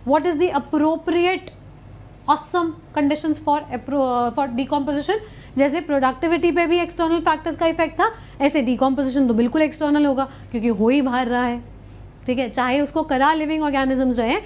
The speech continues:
but it is dependent on the environmental condition also। So point number one, aeration,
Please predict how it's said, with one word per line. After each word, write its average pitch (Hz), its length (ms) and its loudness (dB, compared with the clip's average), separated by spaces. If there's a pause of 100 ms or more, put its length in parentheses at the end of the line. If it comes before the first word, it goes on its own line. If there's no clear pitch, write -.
(240)
but 277 120 0
it 311 120 2
is 453 200 2
dependent 277 420 0
on 240 260 0
the 254 140 2
environmental 214 540 -4
condition 202 440 -6
also। 392 340 2 (360)
So 349 160 0
point 320 240 2
number 320 240 2
one, 269 140 -2 (140)
aeration, 277 480 0